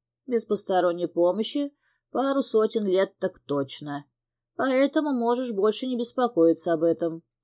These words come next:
Попыталась выдавить подобие улыбки в ответ, но не вышло. А все потому, что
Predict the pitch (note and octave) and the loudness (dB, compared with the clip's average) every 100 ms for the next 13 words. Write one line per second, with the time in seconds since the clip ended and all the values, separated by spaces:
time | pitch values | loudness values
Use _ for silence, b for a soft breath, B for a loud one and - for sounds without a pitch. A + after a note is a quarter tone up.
0 | _ _ _ _ - F3+ G3+ G3 A#3 A#3 | _ _ _ _ -8 -2 0 4 6 8
1 | A3+ - F3 A3+ G3 G3 - F3 D#3+ G3+ | 6 4 8 8 8 2 2 2 4 4
2 | F3 E3+ - E3+ F#3+ A3+ - E3 D3 - | 4 2 4 4 4 0 0 0 0 -2
3 | D#3+ A3 C#4 - _ A#3+ A3 G#3+ A3+ C#4+ | 0 2 0 -8 _ -6 -2 0 0 0
4 | G3 D#3+ E3+ E3+ E3 _ _ _ - D3+ | 0 0 0 -2 -2 _ _ _ -12 -8
5 | - D#3 D#3 D#3 C#3+ D#3+ B3 - - G#3+ | -4 -2 -2 -4 -4 -2 -2 -2 0 2
6 | B3+ | 0